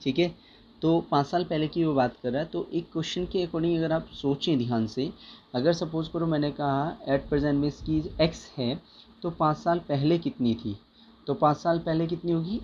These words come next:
x minus का फ़ाइव होगी। Okay student, तो यहाँ पे हम बात करते हैं, तो नूरी was thrice as old as सोनू, यानी कि पाँच साल पहले की बात कर रहा हूँ। तो सबसे पहले पाँच साल पहले नूरी की एज कितनी थी? एक्स minus five।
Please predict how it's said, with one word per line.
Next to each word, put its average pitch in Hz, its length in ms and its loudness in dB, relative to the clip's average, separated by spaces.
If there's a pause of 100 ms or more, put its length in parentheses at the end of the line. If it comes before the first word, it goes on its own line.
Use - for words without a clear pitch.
x - 180 -6
minus 120 340 2
का 180 120 -2
फ़ाइव 208 300 4
होगी। 165 300 -2 (220)
Okay 208 220 0
student, 214 340 -2 (460)
तो 151 220 0
यहाँ 131 260 4
पे 170 120 -2
हम 175 160 0
बात 143 260 2
करते 139 260 0
हैं, 139 380 0 (420)
तो 170 220 4
नूरी 147 720 4
was 143 460 6 (520)
thrice 135 540 6 (600)
as 170 260 4
old 151 220 4
as 165 160 2 (460)
सोनू, 107 440 0 (500)
यानी 139 200 6
कि 220 280 2 (460)
पाँच 170 160 4
साल 185 200 4
पहले 143 260 6
की 131 120 2
बात 120 280 2
कर 123 80 0
रहा 120 100 2
हूँ। 127 80 -2
तो 170 60 -8
सबसे 170 300 -4
पहले 190 180 2
पाँच 170 220 0
साल 180 180 2
पहले 180 280 2
नूरी 170 260 4
की 180 180 2
एज 175 120 2
कितनी 175 300 -6
थी? 185 100 -6
एक्स - 280 -6
minus 127 340 2
five। 139 260 0